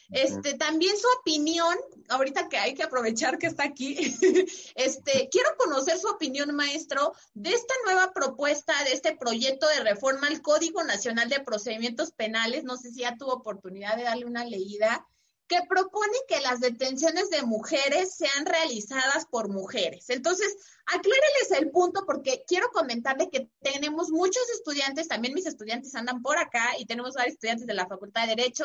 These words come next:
Speaker 2: de otras universidades también, por ahí del, del Centro de Estudios Carbonell también andan por acá algunos jóvenes, y del inasipe. Entonces, maestro, ilústrenos, a ver, explíqueles qué opinión tiene, qué implica esto, qué, qué opina.
Speaker 1: A ver, vo-, voy a ser muy breve.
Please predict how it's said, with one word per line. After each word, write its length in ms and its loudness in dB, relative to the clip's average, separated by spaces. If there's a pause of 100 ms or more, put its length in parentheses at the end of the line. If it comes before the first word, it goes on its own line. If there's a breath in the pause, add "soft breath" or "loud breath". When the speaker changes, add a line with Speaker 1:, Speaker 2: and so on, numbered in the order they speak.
Speaker 2:
de 100 0
otras 280 -2
universidades 500 -4
también, 400 -12 (220)
por 80 -4
ahí 160 0
del, 240 -4
del 200 0
Centro 260 -2
de 40 0
Estudios 280 -4
Carbonell 440 -2
también 300 -2
andan 280 0
por 120 2
acá 320 2
algunos 360 -4
jóvenes, 380 -4
y 60 -2
del 160 0
inasipe. 460 -6
Entonces, 440 -2 (360 soft breath)
maestro, 400 0 (100)
ilústrenos, 760 6 (200)
a 120 4
ver, 140 4
explíqueles 800 2
qué 140 2
opinión 400 -6
tiene, 420 0
qué 80 -2
implica 520 -2
esto, 520 0
qué, 160 -2
qué 120 -2
opina. 280 -6 (960)
Speaker 1:
A 60 4
ver, 240 6
vo-, 100 0
voy 140 8
a 80 4
ser 140 4
muy 260 6
breve. 480 6